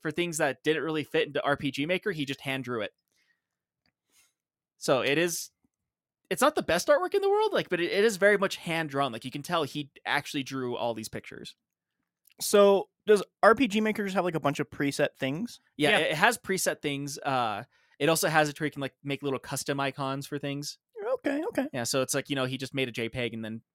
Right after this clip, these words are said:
Speaker 1: dropped it into the game.
Speaker 2: Yeah, cool.
Speaker 1: Yeah. Uh, it is very much a game that deals with, like, without doing too much spoilers to it, because I do think that this game, storyline-wise, if you are into, like, dark, <laughs> depressing stories,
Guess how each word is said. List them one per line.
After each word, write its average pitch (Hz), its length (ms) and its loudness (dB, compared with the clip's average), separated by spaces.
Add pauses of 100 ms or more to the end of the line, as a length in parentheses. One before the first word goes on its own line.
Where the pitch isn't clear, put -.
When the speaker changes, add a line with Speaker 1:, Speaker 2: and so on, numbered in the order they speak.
(100)
Speaker 1:
dropped 107 240 -4
it 120 60 -8
into 113 160 -6
the 107 100 -4
game. 110 260 -6 (180)
Speaker 2:
Yeah, 494 100 0 (160)
cool. 240 240 4 (200)
Speaker 1:
Yeah. 101 200 -4 (200)
Uh, 123 360 6 (440)
it 165 140 6
is 202 520 6
very 156 280 4
much 190 160 2
a 160 60 0
game 139 360 -2
that 123 160 -2
deals 120 720 -4 (400)
with, 127 280 -2
like, 110 200 -4 (260)
without 196 320 4
doing 165 320 4
too - 140 -2
much 165 200 -2
spoilers 135 400 2
to 160 100 -2
it, 151 60 0
because 127 200 -4
I 120 80 -2
do 131 140 -2
think 131 200 -4
that 123 100 -4
this 123 160 -6
game, 120 300 -4
storyline-wise, 123 840 -2 (360)
if 139 140 2
you 127 140 4
are 123 160 6
into, 127 120 -2
like, 120 240 -2
dark, 120 220 0
<laughs> - 0 -
depressing 123 440 -2
stories, 131 560 -4